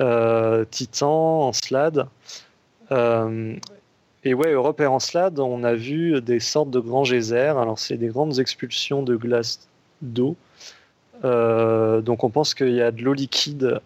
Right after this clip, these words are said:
à l'intérieur qui est expulsée à certains moments. Alors, bref, pour le moment, ce que les, les,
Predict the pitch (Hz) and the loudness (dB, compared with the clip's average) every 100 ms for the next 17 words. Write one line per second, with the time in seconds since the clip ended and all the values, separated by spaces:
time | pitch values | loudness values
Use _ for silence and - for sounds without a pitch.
0 | _ - 127 117 113 123 135 120 123 131 | _ -2 0 2 0 0 0 2 0 0
1 | - 123 117 - - - - 131 131 - | -4 -2 -2 -4 -8 -4 -2 0 -2 -2
2 | 117 110 113 165 _ _ _ _ - - | -4 -4 -8 -10 _ _ _ _ -18 -4
3 | 139 135 135 143 135 - - - _ - | 0 0 0 0 0 -2 -14 -16 _ 0
4 | 147 156 170 208 185 120 - - 143 131 | 2 2 2 2 2 0 -2 0 0 2
5 | 123 123 120 117 113 113 113 110 120 - | 2 2 2 0 0 -4 -10 -12 -16 -20
6 | - - 170 123 117 110 107 | -20 -16 -10 0 4 4 2